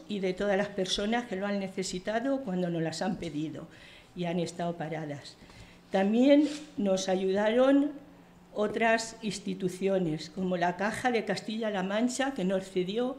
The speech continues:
el primer ordenador que tuvimos, y la Caixa, la Caixa que nos ayudó y nos sigue ayudando en todo lo que le estamos pidiendo. Y bueno, el ayuntamiento en todo, tanto con los alcaldes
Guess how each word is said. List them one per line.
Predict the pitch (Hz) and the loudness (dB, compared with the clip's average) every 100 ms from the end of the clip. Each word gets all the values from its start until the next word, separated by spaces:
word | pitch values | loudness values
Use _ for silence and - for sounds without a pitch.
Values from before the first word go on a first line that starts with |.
| - - - - - | -10 -20 -20 -20 -10
el | - 196 | -2 0
primer | 196 190 208 226 | 0 0 2 2
ordenador | 220 196 190 185 190 214 254 277 285 - - | 2 0 0 2 2 4 4 4 -2 -10 -10
que | - | -6
tuvimos, | 170 170 175 180 160 147 147 - - - - - | -4 -2 0 2 0 -2 -6 -12 -20 -20 -20 -8
y | 208 | -2
la | 196 185 | 0 0
Caixa, | 180 175 180 - 151 160 | 0 0 2 0 -4 -4
la | 185 180 | -4 -2
Caixa | 208 208 226 233 | 0 0 0 -2
que | 233 | 0
nos | 196 190 190 | 0 0 -2
ayudó | 165 175 180 220 269 294 - | -2 0 0 2 2 0 -2
y | 220 | 0
nos | 190 185 | 0 0
sigue | - 214 | -2 -2
ayudando | 214 190 185 202 247 247 320 320 | 0 2 2 4 4 4 2 0
en | 175 180 | -2 -2
todo | 180 190 208 | 0 -2 -2
lo | 240 185 | -4 -4
que | 180 | -4
le | 170 | -8
estamos | 160 - 185 170 170 | -8 -8 -4 -4 -6
pidiendo. | 160 156 151 160 147 151 - - - - - - - - | -8 -6 -4 -4 -6 -8 -16 -20 -20 -20 -20 -20 -12 -4
Y | 190 | 0
bueno, | 208 190 151 170 | 2 2 0 -2
el | 180 | -2
ayuntamiento | 175 175 180 175 170 190 214 247 262 277 | 0 2 0 0 0 2 4 4 4 2
en | 233 180 | 4 2
todo, | 175 175 165 - - | 2 2 2 -4 -6
tanto | - 185 196 196 190 | -2 0 0 0 0
con | 190 170 | -2 -2
los | 175 175 | -2 -2
alcaldes | 170 175 196 214 247 294 330 - | -4 -2 2 2 2 0 -2 -4